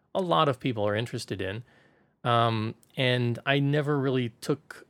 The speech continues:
a l-, strong look at the analytics, um, because I always thought, "Well, even if we just have a handful of people listening, that would be good enough for me." I wanted this to be more of a show that was about,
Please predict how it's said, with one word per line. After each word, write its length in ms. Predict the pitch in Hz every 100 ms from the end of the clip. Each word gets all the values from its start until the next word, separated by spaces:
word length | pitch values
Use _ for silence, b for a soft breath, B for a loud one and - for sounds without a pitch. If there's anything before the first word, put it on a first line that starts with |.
| -
a 40 |
l-, 240 | 117 110 110
strong 340 | - - 120 117
look 160 | 113
at 80 | 110
the 80 | 110
analytics, 920 | 101 95 104 147 147 - - - - - b b b b -
um, 480 | 113 104 101 101 107
because 240 | 117 107
I 60 | 113
always 180 | 104 -
thought, 180 | 110
"Well, 120 | 202 190
even 200 | 131 120
if 120 | -
we 100 | 117
just 200 | 113 -
have 120 | 107
a 60 | 98
handful 380 | 107 101 -
of 100 | 104
people 280 | - 110 95
listening, 400 | 98 107 - 110
that 100 | 123
would 100 | 113
be 80 | 104
good 160 | 104 104
enough 180 | 101 -
for 120 | 113
me." 200 | 101 95
I 40 |
wanted 320 | 95 113 123
this 180 | 110 -
to 80 | 120
be 160 | 101 101
more 220 | 98 98
of 60 | 95
a 40 |
show 520 | - - 101 95 92 - b b b b b
that 160 | 107 101
was 160 | 101
about, 380 | 98 92 92 101